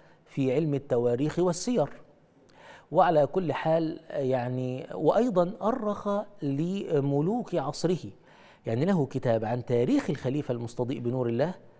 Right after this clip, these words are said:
وجعل عنوانه المصباح المضيء في فضائل المستضيء. وابنه الخليفة الناصر له كتاب سماه المفاخر في أيام الناصر،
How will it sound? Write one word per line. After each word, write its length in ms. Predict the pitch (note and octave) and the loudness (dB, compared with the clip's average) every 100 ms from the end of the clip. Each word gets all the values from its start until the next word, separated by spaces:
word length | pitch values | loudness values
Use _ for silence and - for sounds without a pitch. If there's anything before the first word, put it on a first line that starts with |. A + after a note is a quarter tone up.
| - _ _ _ _ B2+ | -20 _ _ _ _ -2
وجعل 420 | B2 A#2+ D3 C3 | 0 2 2 2
عنوانه 560 | A#2+ B2 C3 C#3 C3+ | 0 -2 -2 -2 -2
المصباح 580 | C3 B2 A#2 C3 D3+ - | -4 -4 -6 0 0 2
المضيء 640 | D3 C3 C3 D#3 F#3 G3 - | -2 -2 0 0 0 -4 -6
في 180 | - D3 | -10 -4
فضائل 440 | C3 D3+ D#3+ D3 C3+ | 0 2 2 2 0
المستضيء. 540 | B2+ B2 A#2+ G#2+ A2 - - - - | -2 -4 -4 -6 -8 -14 -20 -20 -4
وابنه 320 | C3+ B2+ F#3 F#3 | 2 4 4 4
الخليفة 420 | F3 E3+ F#3+ F3+ | 4 2 2 2
الناصر 440 | E3 G3+ F3+ G3+ | 2 0 0 0
له 240 | F3 E3+ D#3 | 2 0 0
كتاب 460 | E3+ F#3 G3 F#3+ - | 0 2 2 0 -4
سماه 360 | D#3 D3+ D#3+ | -4 -2 0
المفاخر 680 | E3 D3 C#3 F#3+ F#3+ G3 F#3+ | 0 0 2 2 2 0 0
في 220 | - D#3+ | -2 -4
أيام 280 | D#3+ D3+ D#3 | 0 2 2
الناصر، 420 | C#3 C3+ A#2 - | 0 -2 -2 -8